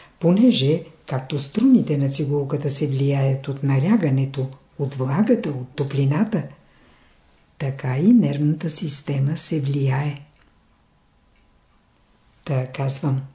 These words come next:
като станеш, трябва да нагласиш хубаво цигулката си, защото ако не си нагласиш цигулката,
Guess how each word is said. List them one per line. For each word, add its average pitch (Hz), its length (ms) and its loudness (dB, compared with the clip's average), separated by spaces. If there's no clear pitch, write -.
като 165 240 -2
станеш, 170 640 2
трябва 139 600 0
да 147 160 0
нагласиш 139 840 -2
хубаво 202 460 2
цигулката 180 720 2
си, 143 260 -2
защото 143 560 0
ако 143 240 0
не 139 120 0
си 143 160 -2
нагласиш 139 600 -2
цигулката, 143 760 0